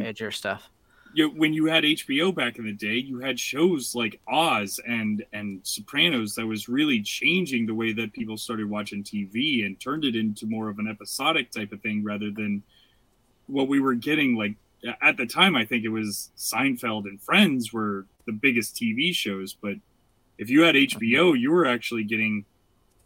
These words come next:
Speaker 2: higher,
Speaker 1: The quality
Speaker 2: higher
Speaker 1: stuff,
Speaker 2: budgets,
Speaker 1: yeah.
Speaker 2: quad-, quality stuff, and now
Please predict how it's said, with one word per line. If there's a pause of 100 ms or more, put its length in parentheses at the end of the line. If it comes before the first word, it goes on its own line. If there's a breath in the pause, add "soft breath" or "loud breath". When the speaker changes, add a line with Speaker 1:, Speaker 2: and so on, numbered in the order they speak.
(600)
Speaker 2:
higher,
Speaker 1:
The
quality
Speaker 2:
higher
Speaker 1:
stuff,
Speaker 2:
budgets,
Speaker 1:
yeah.
Speaker 2:
quad-,
quality
stuff,
and
now